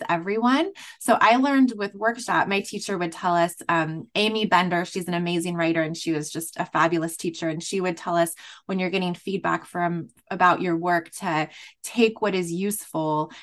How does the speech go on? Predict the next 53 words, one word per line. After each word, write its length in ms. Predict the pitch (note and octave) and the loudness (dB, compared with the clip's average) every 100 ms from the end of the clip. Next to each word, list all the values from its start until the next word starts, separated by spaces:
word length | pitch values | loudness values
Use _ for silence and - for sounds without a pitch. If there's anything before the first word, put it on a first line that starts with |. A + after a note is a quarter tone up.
| - | -6
and 220 | E3+ E3+ | -2 0
discard 720 | D#3+ F#3+ - - F3+ E3+ E3 E3 | 0 -4 -4 -4 2 4 2 -2
the 100 | D#3 | -4
rest. 220 | E3 F3 C#4+ - - - - | -2 -2 -2 -6 -10 -14 -10
And 340 | - F#3 F3 E3+ | -2 0 0 6
that's 220 | A3 A3 | 6 6
something 380 | C#4 A#3+ A#3 G#3 | 4 4 4 2
that 180 | F#3 - | 2 2
I 140 | F#3 | 0
still 240 | G3+ G3+ | -2 -6
carry 320 | F#3+ - G3 F3+ | -4 -2 0 0
with 180 | F3 | -2
me 180 | G3 F#3 | -2 -2
when, 300 | F3 E3+ E3+ - - - - - | 0 0 0 -6 -16 -20 -10 -2
um, 420 | E3+ E3 E3 - | 0 0 -2 -4
you 120 | G3 | -2
know, 60 | F#3+ | 2
I'm 140 | F3+ | 2
getting 320 | F3 E3+ F3+ F3 | 2 0 0 2
edits 300 | F3 E3+ - | 2 0 -2
on 300 | E3+ E3 E3+ - _ | 0 -2 -4 -14 _
my 180 | F#3+ F#3 | -2 0
books 300 | G3 G3 - | 0 -2 0
now, 360 | D4+ C#4 A3+ E3+ | 2 6 6 6
or 200 | F#3 F#3 | 4 4
I'm 160 | F#3 | 4
reading 240 | F#3+ G3+ A3 | 0 -4 -4
reviews 400 | B3 C4+ E4 B3 | 0 6 6 6
of 140 | A#3+ | 2
my 120 | G#3 | 0
books 300 | F#3+ F#3 - | 2 0 2
or 80 | G#3 | -4
things 300 | G#3+ A3 G#3 | -2 -2 0
like 240 | F#3+ F3+ | 0 0
that. 340 | G3 F3+ D#3 - | 0 4 4 0
It's 160 | F#3 | -6
so 140 | - G#3+ | -2 0
important 640 | G3 F#3 G#3+ F3+ F3 A#2 - | -2 -4 -4 0 -2 -4 -4
to, 340 | F#3 E3+ E3 - - - _ _ _ _ _ | 0 2 0 -4 -20 -20 _ _ _ _ _
to 80 | - | -2
have 300 | B3 C4 C#4+ | 0 4 4
a 60 | B3 | 4
little 180 | A#3+ C4 | 4 4
bit 140 | A#3+ | 6
of 100 | A3+ | 6
a 80 | F#3+ | 4
thick 300 | G#3 A#3+ A#3+ | -2 -4 -4
skin 420 | - - D#4+ A#3+ | -6 2 4 6
and 140 | A#3+ G3+ | 4 2
not 260 | G3+ - | 2 0
try 220 | - A3 | -2 -2
to 80 | G3+ | -2
please 400 | F#3 - G#3 G3+ | -6 -4 -2 -2